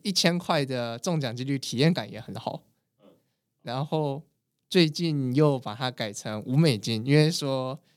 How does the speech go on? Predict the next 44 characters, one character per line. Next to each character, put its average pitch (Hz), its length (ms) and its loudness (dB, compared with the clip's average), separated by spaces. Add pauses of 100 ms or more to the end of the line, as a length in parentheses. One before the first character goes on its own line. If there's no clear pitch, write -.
(100)
那 156 120 0
个 143 100 6
搭 139 220 0
金 143 240 -2
鱼 131 100 -2
的 120 120 -4
体 117 180 -6
验 135 160 4
感 117 180 0
真 131 140 -6
的 123 80 -4
太 135 280 -2
糟 - 280 -4
糕 110 220 -2
了， 110 200 -8
它 165 100 0
要 147 140 2
分 143 220 -4
成 123 180 -8
好 123 200 -4
几 127 120 -4
个 113 140 -6
小 - 160 -4
号， - 260 -10 (480)
就 135 140 -10
是 147 100 -4
分 170 300 -2
很 131 220 -8
多 147 120 -2
个 147 120 -2
钱 117 180 -10
包， 117 220 -8 (240)
然 127 120 -4
后 143 60 2
还 170 140 -2
要 135 120 -2
领， 143 240 -4 (440)
然 110 180 -4
后 139 340 4 (200)
对 151 180 4
其 131 240 -4
他 135 220 -2
链 147 260 -2
的 113 320 -14